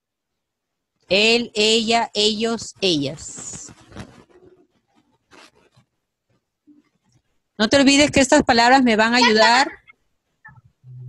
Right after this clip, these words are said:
ya, me van a ayu-, ayudar a nombrar sin decir el nombre de una persona, puede ser, de un animal o de un objeto.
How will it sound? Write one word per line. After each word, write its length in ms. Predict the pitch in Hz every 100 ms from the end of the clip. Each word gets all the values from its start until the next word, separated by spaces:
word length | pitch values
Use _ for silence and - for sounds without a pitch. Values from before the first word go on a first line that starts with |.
| 123
ya, 200 | 170 196
me 140 | 196 196
van 180 | 202 226
a 60 |
ayu-, 320 | 247 220 208 202 180
ayudar 420 | 190 190 196 214
a 100 | 233
nombrar 580 | 214 190 202 220 262 - -
sin 460 | - 262 302 302
decir 320 | 233 196 247
el 100 | 240 233
nombre 340 | 233 208 165
de 80 | 170
una 160 | 190
persona, 680 | 202 180 - 233 233 247 220
puede 280 | - 196 185
ser, 400 | - 220 233 254
de 100 | 202
un 140 | 196
animal 480 | 208 190 175 190 233
o 80 | 202
de 120 | 165
un 140 | 165 175
objeto. 480 | - - 202 -